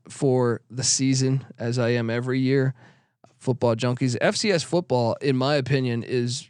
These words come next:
just as good as the F B S. If you love the, I, I'm not saying from a talent level, I'm saying they have a better playoff than the F, than the F B S. Even with the F B S going to twelve, the F C S playoffs, much better. And then they have some just gigantic, uh, you know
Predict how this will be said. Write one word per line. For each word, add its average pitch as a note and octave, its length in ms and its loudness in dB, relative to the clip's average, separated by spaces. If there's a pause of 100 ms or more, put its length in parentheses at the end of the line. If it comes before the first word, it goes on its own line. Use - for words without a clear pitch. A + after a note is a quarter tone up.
(140)
just C#3+ 280 0
as C3 140 -2
good C3 200 2
as A2+ 100 -2
the A2 140 -2
F G#2+ 160 -4
B A2 120 0
S. A2 160 0
If A2 120 -8
you D3+ 100 2
love E3+ 240 2
the, C#3 160 0
I, A2+ 240 -2
I'm C3 280 -2
not C#3+ 180 0
saying C3 240 0
from A#2 160 -4
a G2+ 40 -6
talent C3 380 -4
level, F#2 240 -6
I'm B2 80 -8
saying B2 380 -2 (260)
they A3 120 6
have B3+ 100 2
a A3+ 60 2
better A3+ 200 2
playoff G3 520 0
than C#3 160 -2
the B2+ 140 0
F, A#2 280 -4
than C#3 260 0
the C3 140 2
F A#2+ 140 -2
B A#2+ 120 -2
S. G#2 140 -2
Even F3 260 2
with D#3+ 160 0
the C#3+ 160 0
F C#3 140 0
B C#3+ 100 0
S C3 140 0
going C3+ 220 2
to G2 60 -4
twelve, C#3 380 0
the C3 140 0
F C#3+ 100 0
C C3+ 160 0
S B2 120 0
playoffs, C3 420 0 (280)
much E3+ 220 2
better. A#2 260 -2 (580)
And C#3+ 220 2
then F3+ 200 0
they D3 200 2
have D#3 240 0
some C3+ 220 -2
just B2 380 -2
gigantic, C3+ 760 -2
uh, A#2 400 0 (560)
you D3 160 0
know A2 320 -2